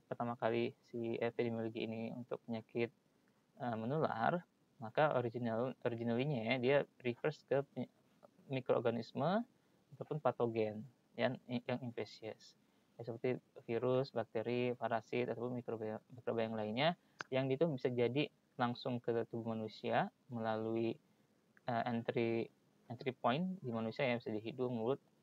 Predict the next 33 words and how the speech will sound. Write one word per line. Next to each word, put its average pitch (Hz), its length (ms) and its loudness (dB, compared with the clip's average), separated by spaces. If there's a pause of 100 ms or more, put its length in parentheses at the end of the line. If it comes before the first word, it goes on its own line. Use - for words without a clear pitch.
(200)
di 127 160 -6
kulit, 135 240 2
dan 117 80 -4
sebagainya. 113 640 -2 (800)
Atau 131 240 0
bisa 151 240 0
juga 156 240 0
mereka 147 320 2 (640)
melalui 135 320 2
reservoir. 117 640 0
Reservoir 127 320 -2
ini 143 80 0 (160)
melalui 110 240 -2
tikus, 120 560 0
melalui 110 320 -4
nyamuk, 123 560 0
dibawa 110 320 0
oleh 107 80 -2
nyamuk 127 320 0
di, 113 160 -6
ke - 320 -8
manusia 113 560 0
gitu 117 240 0
ya, - 80 -2 (400)
sehingga 117 240 -2
menjadi 110 240 -4
sakit. - 240 -18 (800)
Sekarang 165 320 2
berkembang 143 320 2
lagi, 143 240 2
agen 151 240 2
bukan 131 240 -2
cuman 120 480 -2